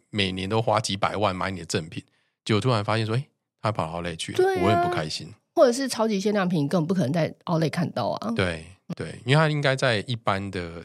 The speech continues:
Speaker 1: 正常销售的期间内就被买掉了。
Speaker 2: 对，甚至你要排队啊，你要预购啊，甚至二手转手还更贵啊，这种才是比较正常的操作。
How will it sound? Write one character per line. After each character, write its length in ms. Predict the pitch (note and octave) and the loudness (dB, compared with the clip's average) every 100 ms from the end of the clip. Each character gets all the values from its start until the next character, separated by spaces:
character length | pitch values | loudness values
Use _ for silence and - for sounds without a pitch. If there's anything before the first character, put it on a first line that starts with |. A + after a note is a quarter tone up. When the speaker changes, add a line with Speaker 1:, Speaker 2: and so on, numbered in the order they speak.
| - | -4
Speaker 1:
正 200 | - F#2 | -2 -2
常 280 | - D#2 D#2 | -2 -8 -4
销 360 | - - F2+ G2 | -2 2 2 2
售 220 | - E2 | 0 -2
的 100 | E2 | -4
期 220 | - E2 | -4 -4
间 160 | E2+ D#2+ | -6 -6
内 100 | D#2 | -8
就 140 | D#2+ | -8
被 140 | - | -10
买 180 | E2+ E2+ - | -12 -14 -14
掉 160 | - F2+ | -12 -12
了。 60 | - | -2
Speaker 2:
对， 360 | - A2 C3 F#3+ G#3+ - | 0 0 -4 -8 -10 -2
甚 180 | G3+ | 2
至 80 | F#3 | 4
你 80 | E3 | 2
要 160 | D3+ E3 | 2 0
排 180 | D3+ C3 | -2 0
队 180 | E3 D3+ | 0 2
啊， 140 | B2+ | 0
你 80 | C#3 | 0
要 100 | D3+ | 0
预 160 | E3 | 0
购 240 | D3+ F3 C#3 | 0 -2 0
啊， 180 | G#2+ C3+ G3 | -2 -4 -4
甚 180 | - F3 | 0 0
至 60 | |
二 120 | - | 2
手 200 | F3+ B2+ | 0 0
转 200 | B2 D3 | 0 0
手 120 | E3 - | 0 0
还 120 | C#3+ | 0
更 240 | - F3 C#3 | 0 0 2
贵 180 | E3 | 2
啊， 140 | - - | 2 -2
这 120 | F#3 | -2
种 220 | E3 - | -4 -4
才 160 | - - | -4 -4
是 200 | D3 F3 - | -2 -4 -4
比 80 | D3 | -8
较 100 | D#3+ | -8
正 180 | D#3+ E3+ | -4 -6
常 180 | - - | -6 -14
的 80 | - | -12
操 240 | - - - | -10 -10 -10
作。 180 | - | -10